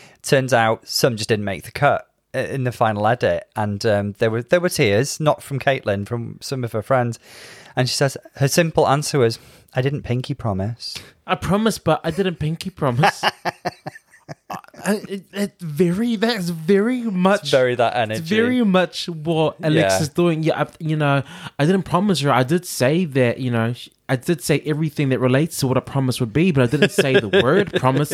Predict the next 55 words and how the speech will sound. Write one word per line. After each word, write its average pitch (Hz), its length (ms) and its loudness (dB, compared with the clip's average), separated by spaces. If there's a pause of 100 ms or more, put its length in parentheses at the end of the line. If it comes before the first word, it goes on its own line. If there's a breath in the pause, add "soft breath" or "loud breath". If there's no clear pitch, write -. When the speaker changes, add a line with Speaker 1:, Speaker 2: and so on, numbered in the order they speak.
Speaker 2:
so 123 100 4
you 117 200 2
can't 127 280 -4
really 123 160 0
hold 123 240 0
that 113 140 0
against 139 400 0
me. 127 300 0
Speaker 1:
I 165 100 4
Speaker 2:
I 156 280 0
Speaker 1:
heavily 160 500 0
implied, 143 720 -4
but 120 140 0
I 117 80 2
did 120 160 -8
not 131 360 -6 (200)
pinky 127 260 -4
Speaker 2:
Yeah. - 140 -6
Speaker 1:
promise. - 520 -10
Speaker 2:
So, 156 360 -2 (140)
uh, 147 100 -6
Speaker 1:
But, 131 200 2 (140)
I 151 60 4
mean, 135 440 2
you 143 120 0
know, 104 240 4 (360 loud breath)
uh, 156 80 4
one 160 240 2
thing 175 140 2
that 104 60 2
has 139 160 4
saddened 123 380 0
me 107 100 2
this 98 240 0
week, 92 300 -2
as 127 140 0
it 110 100 0
does 104 200 2
any 110 260 4
week 95 360 -2
when 92 180 0
a, 95 320 2
a 110 80 0
queen 101 380 2
makes 95 260 -2
a 110 40 -6
controversial 101 540 0
decision, 92 420 -2
is 90 120 -2
see 95 180 -4
hate - 320 -4
directed 92 440 -2
at - 260 -10
them 95 140 -2
online. 127 640 2